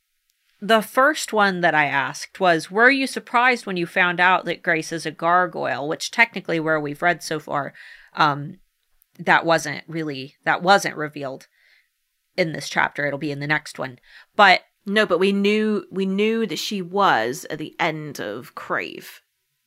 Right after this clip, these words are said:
Speaker 2: Grace just doesn't know herself,
Speaker 1: That's
Speaker 2: which I think is
Speaker 1: Yeah,
Speaker 2: wrong. I
Speaker 1: you're
Speaker 2: think they
Speaker 1: right.
Speaker 2: should have led with that. Like, "By the way, you're a gargoyle and it's been four months." Cool.
Speaker 1: Yeah. So I was,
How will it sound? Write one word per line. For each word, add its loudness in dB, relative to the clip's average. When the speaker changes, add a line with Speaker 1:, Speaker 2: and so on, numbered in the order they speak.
Speaker 2:
Grace -2
just -10
doesn't -10
know -6
herself, -12
Speaker 1:
That's -8
Speaker 2:
which 0
I -2
think -4
is 0
Speaker 1:
Yeah, 0
Speaker 2:
wrong. 4
I 0
Speaker 1:
you're 2
Speaker 2:
think 2
they 8
Speaker 1:
right. 4
Speaker 2:
should 0
have -4
led 0
with -6
that. 0
Like, -6
"By 2
the 0
way, 2
you're 0
a -2
gargoyle 2
and 0
it's -6
been -10
four -12
months." -16
Cool. -16
Speaker 1:
Yeah. -4
So 6
I 8
was, 2